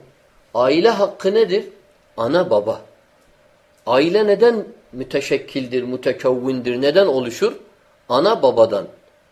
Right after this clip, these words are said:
karı kocadan, erkek kadından.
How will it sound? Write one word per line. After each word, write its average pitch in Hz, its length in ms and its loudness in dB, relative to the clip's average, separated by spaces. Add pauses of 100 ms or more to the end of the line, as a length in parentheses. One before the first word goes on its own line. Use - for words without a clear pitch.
(420)
karı 165 300 4
kocadan, 123 600 0
erkek 139 560 0 (640)
kadından. 117 500 -4